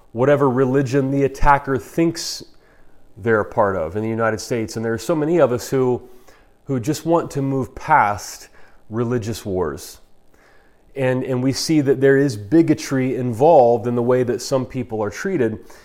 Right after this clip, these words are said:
And we want to move past that to get to something better, a higher, a higher plane of respecting each other. Uh,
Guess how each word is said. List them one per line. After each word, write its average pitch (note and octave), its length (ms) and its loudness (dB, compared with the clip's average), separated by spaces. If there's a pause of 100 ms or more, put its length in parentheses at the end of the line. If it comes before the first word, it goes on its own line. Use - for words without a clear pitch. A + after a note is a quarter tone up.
(300)
And C3 460 0 (160)
we E3 220 -2
want D#3+ 280 -2
to D#3 80 -4
move D3 300 -2
past C#3 480 -4
that F2+ 280 -4
to C3 80 -4
get C3 200 -4
to C#3 80 -8
something B2 800 -6
better, A2+ 380 2
a G2 80 -2
higher, B2+ 440 0
a A2 140 -2
higher C3+ 320 2
plane G#2+ 640 -4 (440)
of A#2+ 340 0
respecting A2+ 800 -4 (800)
each G#2+ 220 -6
other. A2+ 320 4 (480)
Uh, A#2 220 -4